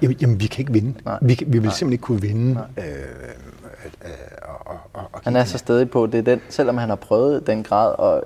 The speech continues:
Speaker 2: og faktisk også erkendt, at den ikke var tilpas, så står
Speaker 1: Jamen,
Speaker 2: han
Speaker 1: der
Speaker 2: fast.
Speaker 1: var sådan nogle fi-, ja.
Speaker 2: Ja.
Speaker 1: Øhm, og, og, og det er jo også derfor, hvor man så bare skal, altså, prøve at læse gæsten, og så få det bedste ud af det. Så, altså, man kan sige, for mig, så er det jo,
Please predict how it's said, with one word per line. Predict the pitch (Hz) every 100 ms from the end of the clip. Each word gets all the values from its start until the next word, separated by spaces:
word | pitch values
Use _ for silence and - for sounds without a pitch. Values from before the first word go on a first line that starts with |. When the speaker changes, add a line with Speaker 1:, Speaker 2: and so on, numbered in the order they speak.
| - -
Speaker 2:
og |
faktisk | - 107 131 - - - -
også | 120 123 -
erkendt, | 110 - 151 123
at | 113
den | 107
ikke | 113 135 147 - - - 113
var | 107
tilpas, | - - 131 147 - - - - - -
så | 135
står | - 123
Speaker 1:
Jamen, |
Speaker 2:
han | 131 110
Speaker 1:
der |
Speaker 2:
fast. | 113
Speaker 1:
var | 113
sådan | -
nogle | 120 107
fi-, | -
ja. | 104 101 85
Speaker 2:
Ja. | 110 -
Speaker 1:
Øhm, | 113 98 82 78 82
og, | - 92 87
og, | 85 -
og | -
det | 127
er |
jo | 101
også | -
derfor, | 92 - 98
hvor | 87 87 71
man | 82
så | -
bare | 78 67
skal, | - - 69 - -
altså, | - - - -
prøve | 98
at | 92
læse | 85 85 92 104 - -
gæsten, | 85 - - 76 -
og | 76
så | - 76 71 71 - - -
få | -
det | -
bedste | 85 87 -
ud | -
af |
det. | - -
Så, | - - -
altså, | 69 65
man | 67
kan | -
sige, | - 65 69
for | 69
mig, | 64 -
så | 104 98
er |
det | 76 67
jo, | 62